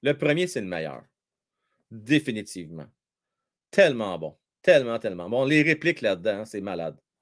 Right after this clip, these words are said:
Ah, merci, Pierre. C'est ça que je vais poser comme question. Ouais, je vais poser la question. Ils doivent être sur YouTube, hein. OK. Je vais essayer de trouver ça.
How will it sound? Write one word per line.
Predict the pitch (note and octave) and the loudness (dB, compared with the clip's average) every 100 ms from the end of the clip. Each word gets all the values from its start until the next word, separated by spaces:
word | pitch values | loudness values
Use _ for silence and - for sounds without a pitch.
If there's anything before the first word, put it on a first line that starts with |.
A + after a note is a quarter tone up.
| _ _ _ _ _ _ _ _ _ _ _ _ _ _ _ _ _ _ _ _ _ | _ _ _ _ _ _ _ _ _ _ _ _ _ _ _ _ _ _ _ _ _
Ah, | B2+ E3 | 6 8
merci, | F3+ F3 - | 10 8 2
Pierre. | F3 F3 F3+ | 6 6 8
C'est | F3 | 4
ça | A3 | 4
que | F#3+ | 2
je | |
vais | |
poser | D3+ D3 E3 | 4 2 2
comme | C3+ | 0
question. | A#2+ A2+ - B2+ B2+ - _ _ _ _ _ _ _ _ | 0 -2 0 -4 -4 -8 _ _ _ _ _ _ _ _
Ouais, | - A#2+ - | 2 2 2
je | |
vais | A#2 | -2
poser | C#3+ D3 | 2 4
la | F3 | 4
question. | C3 - C3+ C3+ | 2 0 0 0
Ils | C3 | 2
doivent | F3+ F3+ | 2 4
être | D3+ | 2
sur | C3+ | -2
YouTube, | A2 G2 G#2+ G2 | -2 -2 -4 -6
hein. | F#2 G2+ _ F#2+ | -8 -12 _ -18
OK. | G2+ F2 _ _ _ _ _ _ - | -12 -12 _ _ _ _ _ _ -2
Je | |
vais | A#2 | -2
essayer | A2+ A#2 | 0 -6
de | |
trouver | G#2+ G2+ | -6 -6
ça. | - F#2 | -4 -8